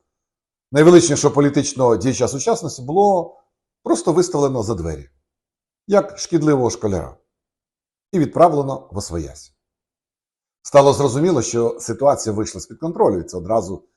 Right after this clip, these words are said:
відчули на собі воїни Збройних сил України, які перестали отримувати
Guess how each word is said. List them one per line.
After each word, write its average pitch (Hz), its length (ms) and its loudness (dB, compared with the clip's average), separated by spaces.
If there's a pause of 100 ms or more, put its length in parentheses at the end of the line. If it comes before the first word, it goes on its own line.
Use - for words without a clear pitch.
(160)
відчули 123 340 -2
на 113 120 -4
собі 107 460 -10 (160)
воїни 127 540 0 (160)
Збройних 107 420 -4
сил 104 200 -10
України, 123 440 -2
які 92 400 -10 (220)
перестали 143 520 6
отримувати 135 540 -2